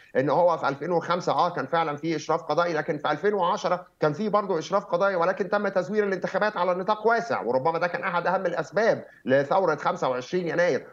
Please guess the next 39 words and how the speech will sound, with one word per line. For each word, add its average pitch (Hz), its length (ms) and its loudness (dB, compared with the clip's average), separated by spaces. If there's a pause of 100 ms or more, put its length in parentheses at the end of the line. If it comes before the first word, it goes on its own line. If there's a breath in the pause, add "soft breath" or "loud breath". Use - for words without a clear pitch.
(100)
وفي 185 300 4
الانتخابات 190 540 0
الأخيرة 180 540 0
ما 123 160 0
سمي 127 500 0
بانتخابات 131 540 -2
في 139 120 0
ألفين 147 240 -2
وتمنتاشر، 143 640 -2
أنا 131 100 0
بسميها 117 400 -2
استفتاء، 139 540 0 (220 loud breath)
آه، 143 120 4
كان 165 220 2
أيضًا 196 400 2
في 196 200 -4
إشراف 185 260 0
قضائي، 143 340 0
ولكن 175 340 0
عمليًا 170 340 0
لم 185 180 2
يكن 214 240 0
هناك 196 320 -2
منافسة 180 340 0
انتخابية 143 520 0
من 156 140 -2
الأساس. 139 460 0 (300 soft breath)
فطبعًا 180 480 2
أنا 165 80 2
برضو 208 300 0
أشرت 196 300 -2
لحضرتك 165 500 -2
إن 147 120 0
النهاردة 180 380 2
الأوضاع 147 380 0
تحسنت 147 520 -4
قليلًا. 123 340 0
نعم، 156 420 0
اليوم 143 420 2